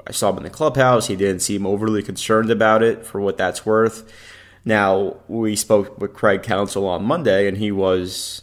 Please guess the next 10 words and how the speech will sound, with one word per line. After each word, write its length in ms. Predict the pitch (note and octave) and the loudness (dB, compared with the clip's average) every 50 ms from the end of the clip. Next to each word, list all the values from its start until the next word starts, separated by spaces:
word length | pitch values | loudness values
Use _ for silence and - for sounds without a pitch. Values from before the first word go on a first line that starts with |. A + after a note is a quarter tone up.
| - - | -16 -10
non-committal 840 | - G#2 G#2 G2+ F#2 F2 F2+ - - F#2+ F#2+ G#2+ C3 B2 A2+ F#2+ F2 | -6 -2 -2 0 -2 -2 -6 -10 -10 -4 0 2 4 4 4 2 2
about 340 | F2 E2+ D#2+ C#2+ C2+ - - | 0 -2 -4 -4 -6 -6 -6
the 100 | E2+ F2+ | -6 -4
idea 380 | D#2+ D#2+ - - E2 D#2+ D#2+ | -4 -6 -6 -6 -4 -4 -4
of 240 | D#2 E2 - - - - | -4 -6 -10 -16 -18 -10
Daniel 360 | - G#2 F#2+ F2+ F#2+ F#2 E2+ | -6 -4 -4 -4 -4 -6 -6
Vogelbach 580 | E2 - G2 F#2+ F#2 F#2 F2+ F2+ D#2+ D#2 - - | -4 -2 -2 -2 -2 -2 -4 -4 -4 -6 -6 -6
being 220 | - F#2 E2+ F2 | -8 -6 -6 -6
ready, 300 | F2+ F2+ F2 E2+ F#2 G#2 | -4 -4 -4 -4 -4 -4
but 340 | G#2+ G2 - F2 E2+ E2+ - | -6 -4 -4 -2 -2 -2 -4